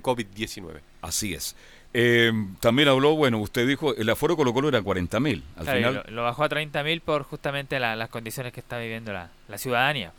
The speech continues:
Speaker 2: Y el partido de la U el sábado con dos mil cuatrocientas personas máximo.
Speaker 1: Cerca de dos mil quinientas personas
Speaker 2: Nada
Speaker 1: máximo.
Speaker 2: más, sin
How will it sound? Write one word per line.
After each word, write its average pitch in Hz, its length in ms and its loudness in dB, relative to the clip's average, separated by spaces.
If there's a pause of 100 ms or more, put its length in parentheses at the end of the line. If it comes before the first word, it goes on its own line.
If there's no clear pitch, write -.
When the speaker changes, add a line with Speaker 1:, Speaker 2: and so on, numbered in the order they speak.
(300)
Speaker 2:
Y 107 80 0
el 123 80 4
partido 160 380 4
de 156 80 4
la 143 100 8
U 160 100 6
el 131 80 0
sábado 190 380 2
con 127 180 4
dos 113 100 6
mil 135 160 2
cuatrocientas 123 520 0
personas 117 260 -2
máximo. 95 380 -4
Speaker 1:
Cerca - 540 4
de 127 100 4
dos 123 120 0
mil 127 220 -6
quinientas 123 380 -6
personas 110 500 -10
Speaker 2:
Nada 110 340 2
Speaker 1:
máximo. 90 120 -2
Speaker 2:
más, 85 240 -10
sin 214 400 -2